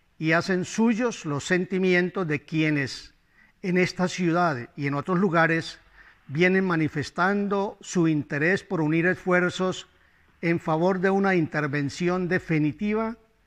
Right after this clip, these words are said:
para la protección y conservación de este bien patrimonial tan apreciado por todos.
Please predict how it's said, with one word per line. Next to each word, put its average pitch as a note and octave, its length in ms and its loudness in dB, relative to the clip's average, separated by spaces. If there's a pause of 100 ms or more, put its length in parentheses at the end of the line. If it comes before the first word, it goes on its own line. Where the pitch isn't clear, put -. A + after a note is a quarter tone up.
(240)
para D3 200 0
la C#3+ 180 0
protección D#3 680 -2
y E3+ 40 0
conservación E3 960 -2 (400)
de D3+ 300 0
este D#3+ 240 -4
bien E3 360 0
patrimonial D3 840 -2
tan D3 180 -4
apreciado C#3+ 920 -6
por A#2+ 320 -10
todos. D3 540 -2